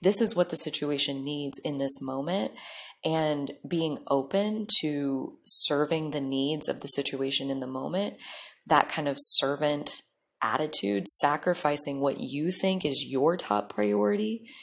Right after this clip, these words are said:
in favor of whatever the situation needs from me, that's what I do. You know,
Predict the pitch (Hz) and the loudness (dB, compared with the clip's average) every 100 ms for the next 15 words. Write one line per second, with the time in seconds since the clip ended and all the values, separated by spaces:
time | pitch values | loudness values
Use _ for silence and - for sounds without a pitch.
0 | - - _ _ 165 156 147 143 139 170 | -20 -20 _ _ 0 0 -2 -2 -2 -2
1 | 180 - - 151 143 - - _ _ _ | -2 0 2 4 2 -2 -10 _ _ _
2 | _ _ _ _ 143 156 160 160 160 147 | _ _ _ _ 0 2 2 0 0 -2
3 | 143 139 147 135 - 139 139 180 135 226 | -2 2 2 2 0 -2 -2 -2 0 0
4 | - 143 131 127 131 165 - 139 131 156 | 0 0 -2 -2 -2 0 0 2 0 0
5 | 180 - - - - _ - - _ - | -4 -6 -10 -10 -14 _ -20 -20 _ -8
6 | 143 123 | -2 -2